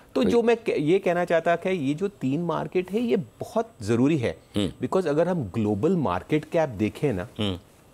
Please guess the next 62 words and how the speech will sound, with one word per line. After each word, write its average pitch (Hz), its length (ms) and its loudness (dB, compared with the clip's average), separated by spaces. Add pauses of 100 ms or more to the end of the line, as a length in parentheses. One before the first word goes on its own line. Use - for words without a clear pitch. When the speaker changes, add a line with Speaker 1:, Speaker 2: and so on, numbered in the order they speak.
(120)
Speaker 1:
ठीक 120 160 -4
है, 165 60 2
Speaker 2:
हम्म। - 380 -2
Speaker 1:
जो 127 60 0
लिस्टेड 127 380 0
है 107 200 2
स्पेस, 104 340 -2
Speaker 2:
हम्म, 92 440 -6
हम्म। 98 140 -6
Speaker 1:
ये 143 180 0
तीनों 139 360 0
का 160 140 -2
एडिशन 117 440 -4
है 127 240 -8
एटी 127 300 -6
फ़ाइव 110 300 -10
परसेंट। - 360 -14 (140)
Speaker 2:
Oh 80 340 0
my 50 200 -12
God, - 100 -6
एटी 101 240 0
फ़ाइव 95 240 -2
परसेंट 95 380 -2
ये 98 200 2
टोटल 98 320 0
मिला 92 200 2
के 92 140 -4
मार्केट 92 260 0
Speaker 1:
ये 202 60 4
Speaker 2:
हो - 100 0
Speaker 1:
तीन 208 80 2
Speaker 2:
गया। 180 100 2
Speaker 1:
मार्केट्स 117 460 -2
हैं। - 60 -10 (220)
Speaker 2:
ओके, 107 380 -2
तो - 140 -2
ब-, 127 260 0
इंटरेस्टिंग 165 500 0
चीज़ 175 180 0
ये 175 140 2
कि 190 140 -2
अगर 143 400 2
एटी 123 240 2
फ़ाइव 143 200 0
परसेंट 143 380 2
मार्केट 117 460 0
आपके 101 360 0
दुनिया 101 360 2
भर 82 160 0
के 95 320 0
जो 101 160 0
लाइफ 87 340 0
हाई 85 120 0
पर 87 200 0
हैं 87 160 -2
या 101 140 2
उसके - 200 -4
आसपास 85 500 -2
या 98 120 2
कर 90 180 -2
चुके - 280 -4
हैं, 67 120 -2